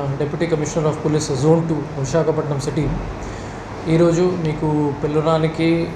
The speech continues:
ఆ, కారణం ఏమంటే, మన దువ్వాడ పోలీస్ స్టేషన్ లిమిట్స్లో ఒక మంచి కేసు డిటెక్ట్ చేయడం జరిగింది.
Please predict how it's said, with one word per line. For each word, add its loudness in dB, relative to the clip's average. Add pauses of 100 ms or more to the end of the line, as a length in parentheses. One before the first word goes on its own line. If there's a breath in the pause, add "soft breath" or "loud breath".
ఆ, 0 (100)
కారణం 6
ఏమంటే, 0 (920)
మన 4
దువ్వాడ 8
పోలీస్ 2
స్టేషన్ -4
లిమిట్స్లో -4
ఒక -4
మంచి 2 (260)
కేసు 4
డిటెక్ట్ 0
చేయడం 0
జరిగింది. 0